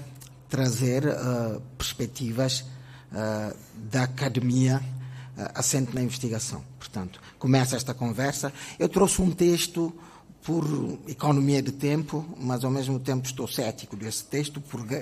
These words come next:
pela sua grandeza, mas vou tentar, eh, eh, cumprir lendo um texto. Co-, pela, começa esta conversa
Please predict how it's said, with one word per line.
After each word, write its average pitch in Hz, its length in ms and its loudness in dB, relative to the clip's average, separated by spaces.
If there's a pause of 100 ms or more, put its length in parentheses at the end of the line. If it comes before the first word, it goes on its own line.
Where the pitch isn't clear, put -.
(260)
pela 135 180 4
sua 135 240 2
grandeza, 135 680 4 (480)
mas 135 280 4
vou 135 200 -2
tentar, 127 600 2 (400)
eh, - 40 -4
eh, 110 540 -4 (100)
cumprir 127 680 2
lendo 123 340 0
um 117 60 -2
texto. 104 440 -6 (640)
Co-, - 100 -10
pela, 123 260 4 (220)
começa 143 380 6
esta 131 180 0
conversa 139 680 0